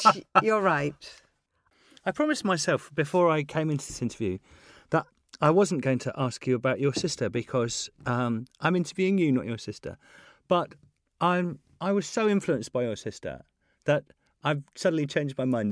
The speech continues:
Speaker 2: in the last second, and I just wanted to do that. And I apologise for that because
Speaker 1: You don't have to apologise.
Speaker 2: because, and I don't really know what I want to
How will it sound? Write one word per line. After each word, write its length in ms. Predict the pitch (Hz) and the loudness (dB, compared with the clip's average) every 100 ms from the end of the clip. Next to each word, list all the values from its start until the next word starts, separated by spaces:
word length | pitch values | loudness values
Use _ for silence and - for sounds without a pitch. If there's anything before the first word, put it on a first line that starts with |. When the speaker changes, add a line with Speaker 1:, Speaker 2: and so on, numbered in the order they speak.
| 101 | -2
Speaker 2:
in 60 | |
the 80 | 107 | -2
last 160 | 110 - | -2 -2
second, 400 | 123 - 85 - | -4 -2 -8 -4
and 100 | 113 | -2
I 60 | |
just 140 | 127 135 | -2 -2
wanted 160 | 139 | -4
to 60 | 127 | -2
do 180 | 123 104 | 0 0
that. 180 | 95 117 | -2 -2
And 140 | 139 | 2
I 60 | 160 | 2
apologise 540 | 151 240 170 139 113 | 4 2 4 2 0
for 100 | - | -2
that 180 | 107 131 | -6 -4
because 340 | 131 160 143 - - | -2 -2 -4 -10 -8
Speaker 1:
You 80 | 151 | -2
don't 140 | 160 | 0
have 120 | 147 123 | 0 -2
to 100 | 131 | -6
apologise. 400 | 127 123 123 120 | -6 -6 -2 4
Speaker 2:
because, 460 | 165 185 160 - - - - | 4 6 2 0 -10 -14 -2
and 140 | 202 | 0
I 60 | 233 | 2
don't 180 | 302 180 | 2 4
really 220 | 190 160 | 4 4
know 180 | 131 110 | 4 2
what 160 | 127 | 0
I 120 | 143 123 | -2 -4
want 220 | 120 - | -4 -8
to 320 | - 110 98 | -4 -2 -2